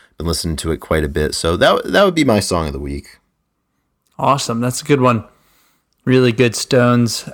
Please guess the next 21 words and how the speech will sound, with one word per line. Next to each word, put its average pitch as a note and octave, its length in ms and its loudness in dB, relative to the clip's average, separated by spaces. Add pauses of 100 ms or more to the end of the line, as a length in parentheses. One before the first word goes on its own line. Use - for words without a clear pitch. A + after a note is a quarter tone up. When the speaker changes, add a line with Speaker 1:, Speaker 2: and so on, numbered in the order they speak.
(100)
Speaker 2:
uh, A2+ 440 0 (880)
pick A2 280 0
for - 200 -6
the A2+ 120 -2
week. A2+ 340 -2 (400)
Um, A2+ 400 0 (100)
mine, D#3+ 400 2
I C3 140 0
actually B2 220 -2
sent B2+ 260 -2
to C3 80 0
you B2+ 100 4
the A#2 100 4
other A#2 140 4
night, A#2 340 2 (760)
and A#2+ 460 0
it C3+ 160 4
is B2+ 160 0
by A#2+ 440 2 (360)
the A2+ 320 4
Racoonteers. C3+ 1300 2